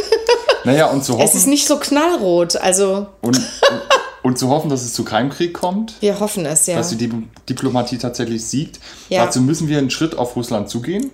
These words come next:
Speaker 1: Ja.
Speaker 2: So wie Russland auch einen Schritt machen muss. Also ich
Speaker 1: Ja.
Speaker 2: meine, die haben jetzt da einfach auch mit hohem Einsatz gespielt.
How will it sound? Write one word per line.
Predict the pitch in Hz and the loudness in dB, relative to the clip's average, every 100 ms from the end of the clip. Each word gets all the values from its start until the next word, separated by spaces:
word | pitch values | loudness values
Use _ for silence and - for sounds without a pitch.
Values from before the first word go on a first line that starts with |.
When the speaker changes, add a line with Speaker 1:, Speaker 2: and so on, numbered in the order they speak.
| - | -6
Speaker 1:
Ja. | 170 - - | -4 -4 -6
Speaker 2:
So | - 123 | -4 0
wie | |
Russland | 117 120 127 113 - | 2 0 0 -2 0
auch | 107 123 | -4 -2
einen | 113 | -6
Schritt | 113 117 - - | -4 -6 -6 -10
machen | 98 98 104 | -6 -4 -2
muss. | 110 170 - | -2 -2 -4
Also | - 107 104 | -6 -6 -2
ich | |
Speaker 1:
Ja. | 110 | -2
Speaker 2:
meine, | 185 - - - - - | -2 -6 -14 -18 -18 -14
die | 90 107 | -8 -4
haben | 110 | -2
jetzt | 110 110 | -2 -2
da | |
einfach | 92 110 101 | -2 -2 -2
auch | 95 107 - - _ _ - - - - - | -2 -4 -8 -20 _ _ -20 -20 -20 -20 -16
mit | - 120 101 | -2 -2 2
hohem | 131 135 | 2 2
Einsatz | 110 117 120 - | 2 2 0 -2
gespielt. | 113 - 127 175 240 - | -4 -4 0 0 -2 -6